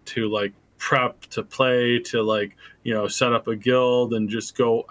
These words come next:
absolutely hard like some people have. Um, I'm treating this very much like a casual forty dollar game because that is exactly what it is.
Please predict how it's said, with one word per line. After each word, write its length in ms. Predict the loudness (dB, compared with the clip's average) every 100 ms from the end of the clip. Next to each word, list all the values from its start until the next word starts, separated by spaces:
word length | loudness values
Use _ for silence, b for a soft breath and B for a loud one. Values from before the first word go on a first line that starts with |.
| 0
absolutely 560 | 0 0 -6 -6 -6 -4
hard 380 | 0 2 2
like 140 | -2 -4
some 180 | -4 -4
people 300 | -2 0 0
have. 340 | 2 2 -2 B B B B B 0
Um, 560 | 2 4 2 0 -2 -8 _ _ _ _ -2
I'm 300 | 2 4 2
treating 320 | 2 2 2 2
this 140 | 0
very 260 | 2 2 4
much 260 | 2 0 -2
like 180 | -2
a 40 | -6
casual 600 | -4 0 2 4 2 2
forty 360 | -2 -2 0 0
dollar 280 | 2 2
game 260 | 0 0 0
because 240 | 0 0 0
that 140 | 2
is 160 | -2 -6
exactly 440 | -6 -4 -4 -6
what 180 | -4 -4
it 100 | -4
is. 280 | -6 -10